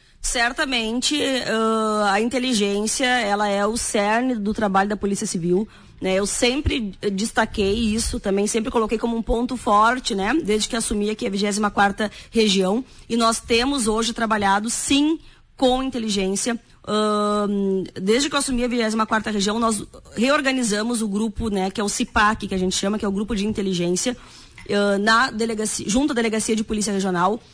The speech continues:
E hoje, então, nós temos um grupo composto de três policiais vinculados à área investigativa que atuam somente na parte da inteligência. Então, esses colegas,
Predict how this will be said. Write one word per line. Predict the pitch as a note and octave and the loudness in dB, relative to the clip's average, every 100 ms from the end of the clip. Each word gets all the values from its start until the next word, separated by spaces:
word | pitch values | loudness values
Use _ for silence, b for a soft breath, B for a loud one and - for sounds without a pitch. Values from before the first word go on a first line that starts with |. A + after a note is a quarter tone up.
| - | -6
E | A3 | 0
hoje, | A3 B3 | 0 0
então, | B3+ A#3+ | -4 -4
nós | A#3+ | -4
temos | A#3+ A#3+ B3 | -2 -2 -2
um | A#3 A#3+ | -2 -2
grupo | G#3+ C4 C#4+ A#3+ | 0 2 0 0
composto | A3+ G#3 A#3+ B3+ | -2 -2 -2 -2
de | |
três | B3 B3 C#4 D#4+ | -2 0 2 0
policiais | - C4+ B3+ A3+ F#3+ F#3+ B3 - - B B | -2 -2 0 4 4 4 0 -4 -8 B B
vinculados | G3 B3+ A#3+ A3 A3+ B3+ B3 | -2 -2 2 4 4 2 2
à | A3+ | 2
área | G#3+ A3+ | 4 2
investigativa | A3 G#3+ G3 F#3+ - C#4+ B3 | 0 0 0 0 2 2 0
que | B3 | 0
atuam | B3+ - C#4+ C#4+ | -2 -2 -4 -2
somente | C#4+ D#4 D4 C4 C#4 D4 D#4+ | 0 2 2 2 0 0 0
na | C#4+ | -2
parte | B3 A#3 A#3+ C4 | 2 2 2 0
da | A#3 | -2
inteligência. | A#3 B3 B3 A3 E3 - - B B - | -2 -2 0 0 0 -4 -10 B B -6
Então, | G#3+ B3 | 0 2
esses | B3+ B3+ C#4 | 0 -2 -2
colegas, | C4 A3+ G#3+ B3+ C4 | 0 2 2 0 -4